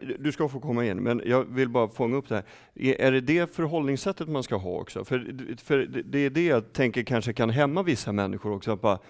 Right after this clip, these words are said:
"Oj, ja, ska vi gå hela den vägen?" Alltså, du vet att idéstadiet är en sak. Och sen börjar man t-,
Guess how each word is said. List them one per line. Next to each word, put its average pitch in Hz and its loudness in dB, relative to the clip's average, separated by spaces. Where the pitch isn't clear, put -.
"Oj, 123 -2
ja, 127 -6
ska - -8
vi 123 -4
gå 143 -4
hela 120 0
den 123 -2
vägen?" 107 -2
Alltså, 117 -4
du 131 -8
vet 120 4
att 113 0
idéstadiet 147 2
är 123 4
en 135 2
sak. - -10
Och - 0
sen 135 2
börjar 107 4
man 101 0
t-, - -18